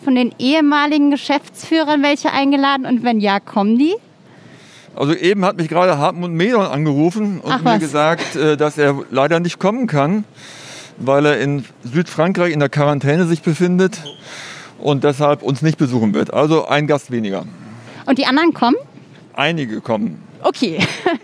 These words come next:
Speaker 1: <laughs> Wie geht's Ihnen denn so kurz vor der Eröffnung? Ich stell mir vor, dass die Tage jetzt eigentlich ext-, also sind sie extrem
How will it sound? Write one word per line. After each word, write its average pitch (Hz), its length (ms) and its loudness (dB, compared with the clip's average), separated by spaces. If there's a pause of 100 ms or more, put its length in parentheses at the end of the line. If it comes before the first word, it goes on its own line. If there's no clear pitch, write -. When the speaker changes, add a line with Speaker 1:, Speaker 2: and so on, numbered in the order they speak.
(120)
Speaker 1:
<laughs> 440 520 -4
Wie 302 140 0
geht's 311 260 -4
Ihnen 320 300 2
denn 214 360 0
so 226 460 0
kurz - 460 -4 (160)
vor 247 420 2 (100)
der 247 140 2
Eröffnung? 226 800 0
Ich 220 100 -2
stell 262 180 0
mir 277 120 4
vor, 277 180 0
dass 269 140 0 (220)
die 247 200 2 (100)
Tage 277 720 2
jetzt 254 260 -2
eigentlich 302 520 0
ext-, - 280 -8
also 233 200 0
sind 254 200 0
sie 262 80 -2
extrem 226 520 -2